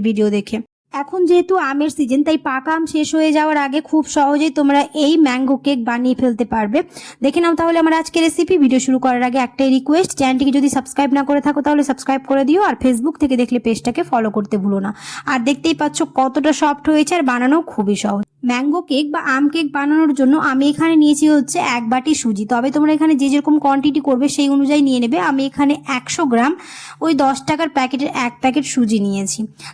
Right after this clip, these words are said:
সুজিটাকে আমি ভালো করে এরকম মিক্সিতে গুঁড়ো করে নিয়েছি। সুজিটা এখানে গুঁড়ো করে নেওয়ার জন্য কেকটা খুবই স্মুথ হবে, দেখতে ভালো লাগবে, তার জন্য আমি এখানে গুঁড়ো করে নিয়েছি। দিয়ে মিক্সিং বোলে আমি ঢেলে রেখে দিলাম। অপর প্রান্তে এখানে আমি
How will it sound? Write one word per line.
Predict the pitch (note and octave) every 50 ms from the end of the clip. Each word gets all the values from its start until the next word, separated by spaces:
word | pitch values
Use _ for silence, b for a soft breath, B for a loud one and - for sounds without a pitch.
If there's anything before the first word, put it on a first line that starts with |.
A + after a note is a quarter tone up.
| B
সুজিটাকে | - D#4 D4+ E4+ E4 E4+ D#4+ E4+ E4 D#4+
আমি | D#4+ D#4+ C#4 C4 -
ভালো | - B3+ C4+ D4 D#4 D4+ -
করে | B3 A#3+ B3+ C#4 C4+
এরকম | C4 C4 C4+ C#4+ C#4+ C#4 C4
মিক্সিতে | C4 C4 - D4 B3+ C#4+ B3 G#3+
গুঁড়ো | A3+ B3+ C#4 C#4+ C#4 D4
করে | C#4 C#4 C#4 C#4 C#4
নিয়েছি। | C4+ C4 B3 - - - G4 A4 - - _ - _ _ _ _ _ _ _ _ _ _ - -
সুজিটা | D#4 D#4 D#4 F4+ F4 F#4+ F4+ F4+
এখানে | - F#4+ F#4+ F4+ C4+
গুঁড়ো | B3 D4 D#4 D#4+ D#4+
করে | E4 E4 D#4+ D#4+
নেওয়ার | D#4+ E4 E4 D#4+ C#4 -
জন্য | D#4 C#4+ B3 B3 D4 D4 -
কেকটা | D4 D4 D4 - E4 D4+
খুবই | - D#4 D4 D#4 C#4+ -
স্মুথ | D4 D4 D#4 E4 - C#4
হবে, | D4 C4+ A#3 B3+ C4+ B3
দেখতে | C#4 C4+ C4+ - D#4 B3+ C4
ভালো | C#4+ C#4+ D4 D4+
লাগবে, | C#4+ C#4 A#3+ G#3 G#3+ D4+ F#4 -
তার | E4+ C4 A#3
জন্য | B3+ C4 C4+ C4
আমি | C4+ C4+
এখানে | C#4 C#4 C4+ B3
গুঁড়ো | A#3 B3 B3+ B3
করে | C4+ C4 B3+ C4
নিয়েছি। | C4 C4 C4 - D#4+ C#4
দিয়ে | D4 D4+ D4 B3
মিক্সিং | C4 B3+ C4+ - D4 C#4+ C4 B3
বোলে | B3 B3+ C4+ C4+ B3+
আমি | C4 C4+ A#3+ A#3
ঢেলে | A#3 B3 B3 C#4+ F#4 G#4 F4+
রেখে | C4 B3+ - A#3+ G#3
দিলাম। | G#3+ A3 G#3+ - B3+
অপর | B3 C4+ D#4 D4
প্রান্তে | E4 E4 D#4+ E4 D#4+
এখানে | E4 D#4+ D#4+
আমি | D#4+ D#4+